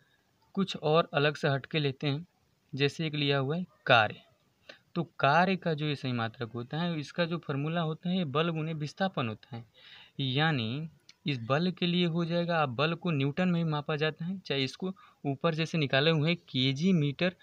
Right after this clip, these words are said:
प्रति सेकंड स्क्वायर, ये भी हो जाएगा, ये न्यूटन के बराबर होता है। तो यहाँ पे कार्य बराबर बल गुणे विस्थापन, यानी बल के लिए हम लिख सकते हैं ऊपर वाला मान केजी मीटर प्रति सेकंड स्क्वायर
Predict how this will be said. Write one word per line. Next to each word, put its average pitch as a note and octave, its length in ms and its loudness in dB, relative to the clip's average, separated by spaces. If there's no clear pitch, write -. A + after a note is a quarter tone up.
प्रति E3+ 260 0
सेकंड D3+ 440 0
स्क्वायर, D3+ 320 -2
ये C#3 100 4
भी D3+ 120 2
हो D#3 140 2
जाएगा, E3 220 0
ये F#3 100 4
न्यूटन C#3+ 340 2
के D3 120 -4
बराबर A#2 400 2
होता G#2+ 240 -8
है। B2 120 -12
तो D3 60 -2
यहाँ C#3+ 320 2
पे F3 140 -4
कार्य D#3 240 -4
बराबर D3+ 320 -2
बल C#3 200 -2
गुणे D3 200 -2
विस्थापन, C3+ 580 -6
यानी D3 140 0
बल D3 220 -2
के D#3+ 140 -4
लिए D#3 100 0
हम D3+ 160 0
लिख D3 100 -4
सकते C#3+ 280 -8
हैं C#3+ 60 -2
ऊपर C3+ 260 -2
वाला C#3 200 -2
मान C#3 180 -2
केजी D3+ 520 0
मीटर B2+ 500 -2
प्रति C#3 480 -2
सेकंड E3+ 560 -2
स्क्वायर B2+ 520 -2